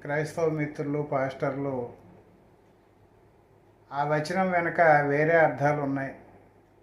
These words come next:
కల్దీయుల గురించి, బబులోనీయుల గురించి చెప్పడం జరిగిందని చెప్పి నేను వెనక ముందులు చదవకుండా దాన్ని రాశానని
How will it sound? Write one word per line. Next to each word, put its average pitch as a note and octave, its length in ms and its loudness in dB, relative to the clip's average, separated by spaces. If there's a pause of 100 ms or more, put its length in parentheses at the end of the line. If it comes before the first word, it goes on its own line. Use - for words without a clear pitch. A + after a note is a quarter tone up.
(1000)
కల్దీయుల D#3+ 560 0
గురించి, D3+ 400 0
బబులోనీయుల D3 720 0
గురించి C#3 600 -4
చెప్పడం C3+ 420 -4
జరిగిందని B2+ 680 -4
చెప్పి A#2+ 520 -8 (840)
నేను C#3 260 -4
వెనక C#3 320 0
ముందులు E3+ 320 -2
చదవకుండా C#3+ 1000 -2 (100)
దాన్ని C3+ 340 -4
రాశానని C3 880 -4